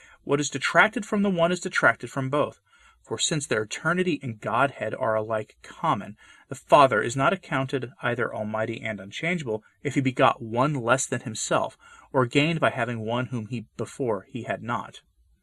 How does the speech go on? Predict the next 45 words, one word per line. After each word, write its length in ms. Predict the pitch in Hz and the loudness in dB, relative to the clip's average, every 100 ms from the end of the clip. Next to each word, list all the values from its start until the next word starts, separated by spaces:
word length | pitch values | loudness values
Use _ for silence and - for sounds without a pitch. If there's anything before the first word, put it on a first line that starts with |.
| _ _ _ _ _ _ _ _ | _ _ _ _ _ _ _ _
The 100 | 131 | -2
Lord 240 | 123 170 147 | 2 2 2
Jesus 420 | 156 170 175 - | 0 2 2 0
does 320 | - 151 170 | 6 6 6
indeed 400 | 147 131 160 175 | 0 0 -2 -2
say 200 | - 160 | -2 -2
to 100 | 160 | -2
his 180 | 127 135 | -4 -4
disciples, 640 | 123 - 143 156 160 156 | -4 0 0 0 -2 -4
as 140 | 120 113 | -6 -6
we 140 | 110 | -6
read 240 | 110 135 | -2 0
in 80 | 156 | 0
the 60 | 147 | -2
Gospels, 580 | 143 131 135 - - - _ _ _ - | 4 4 4 -4 -10 -12 _ _ _ -16
"If 180 | - | -12
you 140 | 104 104 | -10 -6
love 280 | 107 147 170 | 0 0 2
me, 120 | 185 | 0
you 160 | 165 | 0
would 140 | 117 107 | -4 -4
surely 500 | - - 160 160 156 | -4 -2 0 0 -4
rejoice, 600 | 147 127 135 117 101 - - | -6 -2 0 2 0 -8 -10
because 600 | 120 _ - - 110 104 | -12 _ -18 -6 -6 0
I 160 | 120 | 0
go 160 | 143 143 | 4 4
to 80 | 139 | 4
the 80 | 131 | 0
Father, 480 | - 131 117 - _ _ _ | 2 2 2 -6 _ _ _
because 240 | _ 110 - | _ -8 -8
the 60 | 107 | -8
Father 400 | - 127 131 120 | 2 2 2 -2
is 100 | 110 | -2
greater 280 | 117 107 | -2 -2
than 180 | 104 107 | -4 -6
I." 300 | 107 95 - _ _ _ _ _ _ _ _ _ - | -6 -8 -12 _ _ _ _ _ _ _ _ _ -4
But 100 | 135 | 2
those 240 | 147 139 | 4 4
ears 260 | - 180 196 | 2 2 2
which 140 | 185 | -2
have 120 | 147 143 | -4 0
often 300 | 135 139 143 | 0 0 -6
heard 240 | 131 147 | -4 -2
the 80 | 143 | -2
words, 400 | 120 113 107 | 2 2 0